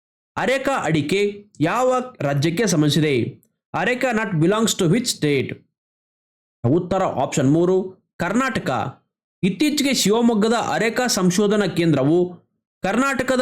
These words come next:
ತೀರ್ಥಹಳ್ಳಿಯ ಅರೆಕಾ ಅಡಿಕೆ ಇತರ ತಳಿಗಳಿಗೆ ಹೋಲಿಸಿದರೆ ಉತ್ತಮ ಗುಣಮಟ್ಟವನ್ನ ಹೊಂದಿದೆ ಅಂತ ಕಂಡುಹಿಡಿದಿದೆ.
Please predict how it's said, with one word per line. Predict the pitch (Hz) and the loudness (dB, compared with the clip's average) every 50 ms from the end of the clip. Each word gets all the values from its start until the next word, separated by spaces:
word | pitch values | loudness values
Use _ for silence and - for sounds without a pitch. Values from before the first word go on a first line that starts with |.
| 247 - - | 0 0 0
ತೀರ್ಥಹಳ್ಳಿಯ | - 233 262 247 254 - 233 202 196 196 196 190 185 180 196 196 185 - - | 0 0 0 0 0 0 0 0 2 2 2 2 4 2 2 2 -2 -2 -4
ಅರೆಕಾ | - 135 156 185 233 247 240 262 262 254 | -6 -4 -2 -2 -2 -2 -2 -2 -2 -2
ಅಡಿಕೆ | 233 - 165 165 180 175 175 220 214 214 | -2 0 0 2 2 2 2 2 2 0
ಇತರ | 202 - - 151 147 151 233 233 240 | 0 0 0 -2 0 0 0 0 0
ತಳಿಗಳಿಗೆ | - - 185 180 190 185 180 180 175 160 160 | 0 0 0 0 2 2 2 0 2 0 0
ಹೋಲಿಸಿದರೆ | 143 151 240 277 247 - - 160 147 143 160 175 180 180 180 - _ _ _ _ _ _ - | 2 2 2 2 2 2 2 2 2 2 2 0 0 -2 -6 -12 _ _ _ _ _ _ -2
ಉತ್ತಮ | - 233 220 214 302 285 277 262 | -2 -2 0 0 0 0 0 2
ಗುಣಮಟ್ಟವನ್ನ | 208 175 196 214 233 226 220 185 - 226 208 208 202 180 | 2 2 2 2 2 2 0 0 0 0 0 0 0 0
ಹೊಂದಿದೆ | 165 147 160 175 185 175 160 151 156 147 120 | 0 2 2 2 2 2 2 2 0 0 0
ಅಂತ | 101 135 147 - | 0 0 0 -2
ಕಂಡುಹಿಡಿದಿದೆ. | 240 240 - 151 139 139 139 135 127 135 143 135 143 123 104 - - - _ | -2 -2 -2 0 0 2 2 2 2 2 2 2 2 0 0 -2 -6 -12 _